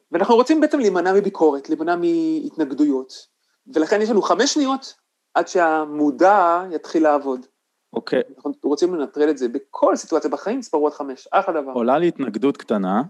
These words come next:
Speaker 2: בוא אני אשתף אותך
Speaker 1: כן.
Speaker 2: ותגיד לי איך אתה היית מתמודד איתה. אני עכשיו חושב על מחשבות אימפולסיביות וכל מיני החלטות אימפולסיביות שהן לאו דווקא טובות, ויש כאלה בחיים, אם זה נניח האגו מניע אותך,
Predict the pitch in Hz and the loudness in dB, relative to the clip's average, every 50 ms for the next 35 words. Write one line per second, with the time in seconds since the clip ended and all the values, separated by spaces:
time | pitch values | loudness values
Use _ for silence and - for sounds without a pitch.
0 | - _ _ _ - - 104 110 117 120 120 117 117 117 117 113 110 107 101 - | -10 _ _ _ -18 -8 -4 -2 0 0 0 0 0 0 0 0 -2 -4 -4 -6
1 | - 104 - 131 127 - - 143 165 143 139 160 160 143 120 113 101 - 104 98 | -10 -4 -2 -2 0 0 0 0 0 2 2 2 2 2 0 -4 -2 -2 -4 -2
2 | 110 117 107 117 110 107 - - 107 - 107 104 101 - 110 98 98 95 - 101 | -2 -2 0 0 0 -2 -2 -6 -6 -2 -2 -2 -2 -2 -4 -6 -6 -6 -6 -8
3 | 90 87 98 98 101 110 107 - 139 156 180 - - _ _ - - - - _ | -4 -4 -2 -2 -2 -2 -2 -2 -2 -4 -4 -6 -14 _ _ -20 -20 -20 -20 _
4 | _ _ - 113 117 139 160 156 - - 170 160 147 - 156 139 - 160 156 151 | _ _ -4 -2 0 0 0 0 0 2 0 0 2 0 -2 0 2 2 2 2
5 | 156 147 143 127 - - 120 110 131 135 - 143 139 131 110 120 110 95 - - | 2 0 0 -2 -2 -4 -2 0 0 0 0 0 -2 0 0 0 -2 -2 -2 -2
6 | 151 156 151 170 170 160 160 101 - - 131 131 135 135 131 127 - 117 110 - | -2 0 2 2 2 2 0 -4 -2 -2 -2 0 0 -2 -4 -4 -4 -6 -4 -4
7 | 135 117 - 127 117 - 110 98 - - 139 139 156 160 160 160 - 135 120 110 | -4 -4 -2 -4 -4 -2 -4 -4 -2 -4 -2 0 0 0 0 0 -2 -2 0 2
8 | 113 123 123 117 110 107 104 - - 107 - - 104 90 107 123 139 - - 110 | 2 2 0 0 0 -4 -4 -2 -4 -4 0 0 -2 2 2 2 2 2 0 0
9 | 101 104 117 120 - - - 117 104 101 101 90 95 - - 98 98 123 151 165 | 2 2 2 0 0 -2 -2 -2 0 0 -2 -4 -6 -6 -4 -2 0 0 0 0
10 | 156 147 131 120 110 101 101 110 104 98 101 101 98 95 98 107 104 98 - - | 0 0 0 0 0 0 0 0 0 0 0 -2 -2 0 0 0 0 0 -2 -6
11 | 98 113 120 120 117 127 120 120 120 113 120 117 113 110 107 101 - - - | -2 -2 -2 0 2 0 0 2 0 0 -2 -2 -2 -2 -4 -6 -8 -6 -4